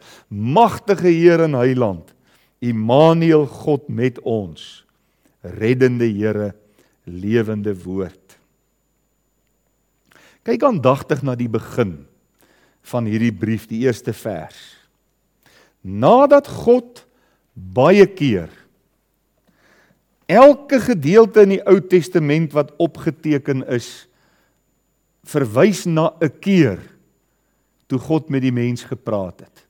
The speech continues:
Alles wat in die Ou Testament geskryf staan, verwys na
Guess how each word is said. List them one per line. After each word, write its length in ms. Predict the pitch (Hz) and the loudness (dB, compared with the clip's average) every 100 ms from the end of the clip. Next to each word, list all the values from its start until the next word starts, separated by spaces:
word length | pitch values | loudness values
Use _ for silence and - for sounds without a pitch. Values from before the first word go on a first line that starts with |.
| _ _ _ _ | _ _ _ _
Alles 340 | 202 240 202 | 2 2 2
wat 220 | 165 170 | 0 -2
in 80 | 160 | -2
die 160 | 156 - | -6 -4
Ou 120 | 143 | -4
Testament 600 | 139 127 - 120 117 110 | -4 -8 -8 -8 -8 -8
geskryf 480 | - 98 107 107 98 | -12 -14 -10 -10 -10
staan, 400 | - 101 87 80 _ _ _ _ _ _ _ _ | -14 -12 -12 -16 _ _ _ _ _ _ _ _
verwys 560 | - 120 98 135 185 - | -8 -8 0 2 2 0
na 180 | 143 | -4